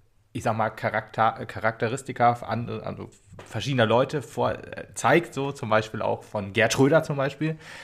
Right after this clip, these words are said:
ne? Also positiv wie negativ. Ähm, aber,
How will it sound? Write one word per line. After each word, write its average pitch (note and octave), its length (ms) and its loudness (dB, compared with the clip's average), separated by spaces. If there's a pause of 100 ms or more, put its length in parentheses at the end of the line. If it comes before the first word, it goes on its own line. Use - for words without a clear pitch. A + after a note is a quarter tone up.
(140)
ne? A#2+ 180 -2
Also G#2+ 340 -4
positiv B2+ 420 0
wie A2+ 60 0
negativ. C3+ 540 -2 (960)
Ähm, A#2 500 4 (400)
aber, A2+ 420 6